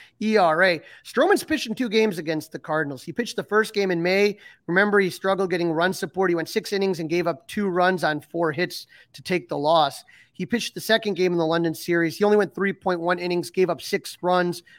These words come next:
only three of them earned, and left the game with the blister injury. Um, but, but Marcus had a, had a good start coming out of, uh, the break, which is what we were really looking for, as he struggled,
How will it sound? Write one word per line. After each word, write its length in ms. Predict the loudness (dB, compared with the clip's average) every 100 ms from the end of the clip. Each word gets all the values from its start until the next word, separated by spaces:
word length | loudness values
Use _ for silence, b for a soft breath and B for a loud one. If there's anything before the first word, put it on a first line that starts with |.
| b
only 220 | 2 2 2
three 220 | 2 2
of 80 | 2
them 160 | 0 -2
earned, 280 | -2 0 -2
and 140 | -2
left 220 | -2 -2
the 60 | -8
game 360 | -4 -2 -2 -6 b b
with 200 | -2 -2
the 60 | -2
blister 580 | -6 0 0 0 -8 -8
injury. 720 | -4 -4 -4 -4 -4 -4 -8 B B B B -2
Um, 400 | 0 0 -2 -4
but, 240 | -4 -2
but 200 | -4 -2
Marcus 480 | 2 2 2 0 0
had 180 | 0 0
a, 40 | 0
had 140 | -2
a 60 | -2
good 240 | 0 -2
start 360 | 0 0 0 -2
coming 480 | -6 -2 2 0 0
out 320 | 0 2 0 -4
of, 420 | -4 -2 -2 -4 -10 -4
uh, 280 | -2 -2 -4
the 140 | -8
break, 400 | -2 2 2 0
which 160 | -6 -6
is 140 | -6
what 120 | -2
we 120 | 0
were 220 | 2 0 -2 -2
really 260 | 2 4
looking 300 | 2 0 -4
for, 240 | -4 -4 -4
as 80 |
he 80 | -4
struggled, 560 | -8 0 0 4 2